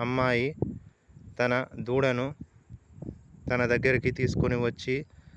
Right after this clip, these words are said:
పడుకోబెడితే పాలిస్తానని ఆ ఆవు ఆ స్త్రీతో చెప్పింది. కానీ ఆ స్త్రీ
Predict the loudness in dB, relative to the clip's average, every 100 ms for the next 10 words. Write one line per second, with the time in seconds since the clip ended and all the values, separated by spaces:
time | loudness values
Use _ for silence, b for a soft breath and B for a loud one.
0 | B B _ -2 2 2 2 2 0 -2
1 | 0 2 0 0 0 0 -2 -4 -10 -20
2 | -20 -20 -14 -2 0 0 0 0 0 0
3 | -2 -4 -4 -4 -2 -2 -2 0 -2 -4
4 | -12 -12 -16 _ -18 -18 _ _ -20 -12
5 | -6 -2 0 0 -2 -2 -2 -2 -2 0
6 | 0 0 -2 -2 0